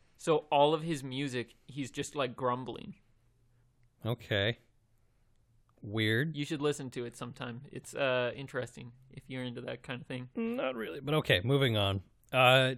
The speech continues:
Speaker 2: how many more of these do you actually wanna
Speaker 1: Uh, that's it. Let's get into a synopsis about this thing.
Speaker 2: Actually, real quick, wasn't the guy who, quote unquote, made the, the Dead Don't Die
Speaker 1: Sturgill Simpson.
Speaker 2: Sturgill Simpson. He's credited here as one of the zombies.
Speaker 1: Guitar zombie, yeah. He's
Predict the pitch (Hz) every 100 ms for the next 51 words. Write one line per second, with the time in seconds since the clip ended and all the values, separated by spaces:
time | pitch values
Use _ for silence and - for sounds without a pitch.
0 | - - 143 127 110 104 98 98 90 110
1 | 101 92 - 98 160 156 143 - 147 -
2 | 147 - - - - - - - _ _
3 | - 147 - 170 165 - 156 135 147 131
4 | 127 - 123 - 123 120 - 123 - 131
5 | 120 117 _ _ - 127 - 98 127 -
6 | 104 90 - _ - 139 160 180 190 -
7 | 123 131 127 120 120 - - 120 120 120
8 | 117 110 - - 131 113 107 113 101 107
9 | 107 107 101 98 92 95 - _ _ _
10 | - 110 110 98 107 98 104 101 101 98
11 | 92 _ _ - 160 143 117 - 135 120
12 | 131 143 _ - 135 117 104 120 101 -
13 | 208 - 175 110 98 107 101 98 104 104
14 | 92 113 135 90 123 151 135 120 120 117
15 | 117 120 120